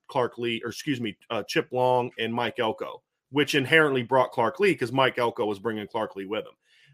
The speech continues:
And so the best hires that Brian Kelly made were not hires he wanted to make or, or was driving the bus to make.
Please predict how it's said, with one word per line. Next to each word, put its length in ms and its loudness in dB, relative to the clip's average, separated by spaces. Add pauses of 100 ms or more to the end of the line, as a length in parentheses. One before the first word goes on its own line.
(100)
And 160 0
so 180 4
the 80 2
best 380 4
hires 420 2
that 80 -2
Brian 280 2
Kelly 260 0
made 260 2
were 100 2
not 260 0
hires 340 0
he 160 -6
wanted 320 -2
to 60 -2
make 320 -2
or, 300 2
or 300 0
was 320 -4
driving 500 0
the 80 2
bus 300 -2
to 100 -12
make. 340 -14